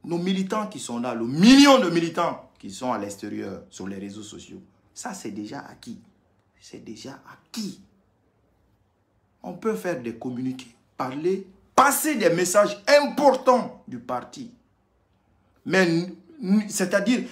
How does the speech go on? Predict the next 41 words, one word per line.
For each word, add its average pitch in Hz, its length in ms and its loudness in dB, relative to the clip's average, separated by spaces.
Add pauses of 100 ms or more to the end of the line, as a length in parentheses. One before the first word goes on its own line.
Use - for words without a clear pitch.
(140)
rien 277 480 6
ni 302 180 2
personne 240 500 4
aujourd'hui 156 520 -4 (280)
ne 160 100 -8
pourra 180 400 -6
dire 147 380 -6
que 117 260 -8 (400)
sur 147 240 -4
les 117 140 0
réseaux 127 280 0
sociaux, 123 560 -8 (280)
quelqu'un 135 340 -6
peut 151 200 -6
faire 117 260 -8 (140)
tomber 113 360 0
U 101 200 -4
F - 100 -14
D 95 140 -14
G. 82 220 -16 (460)
Rien 277 420 6
ni 240 120 0
personne 185 520 -2
peut 175 140 6
dire 147 220 0
aujourd'hui 117 440 -6
que 117 200 -6 (140)
sur 156 200 0
les 127 100 0
réseaux 143 280 0
sociaux, 127 560 -8 (400)
une 190 140 4
personne 147 420 -2
peut 147 120 -2
venir 120 340 -2
faire - 240 -8
tomber 113 480 -4
U 139 160 -2
F 104 160 -4
D 95 140 -10
G. 87 200 -18